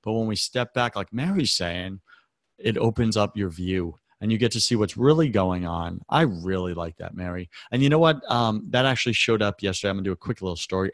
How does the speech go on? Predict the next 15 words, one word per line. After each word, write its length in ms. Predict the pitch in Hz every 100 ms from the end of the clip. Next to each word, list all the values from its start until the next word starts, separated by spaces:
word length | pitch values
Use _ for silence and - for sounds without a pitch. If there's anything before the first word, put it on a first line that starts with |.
| -
on 240 | 98 98
that 240 | 95 107
because 320 | - 101 95 - -
that's 200 | 123 -
such 140 | 107
a 60 | 95
great 300 | - 95 87
strategy 640 | - 95 87 85 90 90
I 80 | 85
think, 340 | 95 90 - -
uh, 80 | 90
you 140 | 87 87
just 200 | 87 -
gave, 260 | 90 87 - - - _ _
is 520 | 107 104 104 95 -